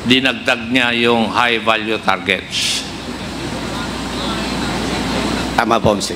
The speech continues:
Speaker 2: Chair.
Speaker 1: Yes. Uh, now, would you agree with me, General Ga-, uh, Colonel Garma, na doon sa implementation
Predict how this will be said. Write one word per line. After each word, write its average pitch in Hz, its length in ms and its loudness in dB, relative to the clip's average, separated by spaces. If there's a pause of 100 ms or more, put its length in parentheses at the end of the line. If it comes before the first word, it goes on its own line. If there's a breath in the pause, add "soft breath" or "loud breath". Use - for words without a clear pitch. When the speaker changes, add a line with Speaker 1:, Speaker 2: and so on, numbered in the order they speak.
Speaker 2:
Chair. - 120 -8 (360)
Speaker 1:
Yes. 117 240 2 (560)
Uh, 110 480 2 (800)
now, 165 160 4 (2500)
would 208 160 6
you 208 320 8
agree 151 320 4
with 135 160 4
me, 110 240 4
General 123 320 2
Ga-, 113 160 -2
uh, 113 480 4 (160)
Colonel 139 320 2
Garma, 110 480 2 (880)
na 170 140 6 (920)
doon 254 480 8
sa 240 160 4
implementation 143 960 2